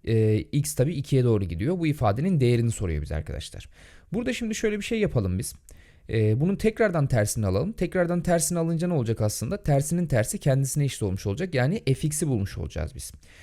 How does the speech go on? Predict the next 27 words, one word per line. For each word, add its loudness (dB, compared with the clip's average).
Şimdi 0
f -2
eksi -4
bir -2
x -6
yerine 2
y 6
yazalım 2
arkadaşlar. -6
Eşittir -2
diyorum, -2
küp -10
kök -6
içerisinde -6
x -6
artı -4
sekiz. -8
Bunun 0
tekrardan 0
tersini 0
almak -2
ne 0
demek? -2
X'i -6
yalnız 0
bırakmak -2
demek. -8